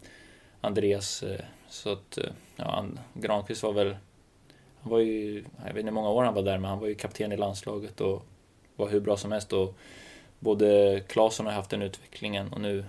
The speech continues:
Kristoffer Olsson får vi se att jag tror han kommer ha en jättebra utveckling där också. Men, eh, det är, sportsligt är det väl s-,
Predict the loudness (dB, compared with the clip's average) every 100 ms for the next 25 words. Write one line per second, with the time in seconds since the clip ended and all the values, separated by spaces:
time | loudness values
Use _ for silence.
0 | -12 -10 -6 -4 0 0 -2 -2 -2 0
1 | -2 -2 -2 -6 -4 -4 -4 -4 -4 -4
2 | -6 -4 -4 -4 -8 -18 -20 -14 -4 2
3 | 4 4 0 -4 -4 -4 -4 -6 -10 -14
4 | -16 -20 -20 -20 -20 -20 -20 -20 -20 -8
5 | 0 2 2 2 2 2 0 -6 -16 _
6 | -8 0 4 4 4 2 2 0 2 4
7 | 4 4 0 -8